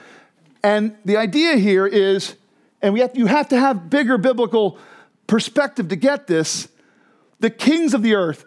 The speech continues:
the presidents of this time, perhaps, wherever they are, any country,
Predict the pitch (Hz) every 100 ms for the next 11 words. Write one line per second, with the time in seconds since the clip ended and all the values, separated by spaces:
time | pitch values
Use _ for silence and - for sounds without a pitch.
0 | _ 214 208 - 311 226 269 220 - 226
1 | 185 185 - 180 190 156 123 117 127 123
2 | 98 - - - _ _ _ _ _ _
3 | _ _ _ _ _ _ _ - 233 294
4 | 311 254 208 165 120 92 226 285 262 185
5 | 160 - 127 98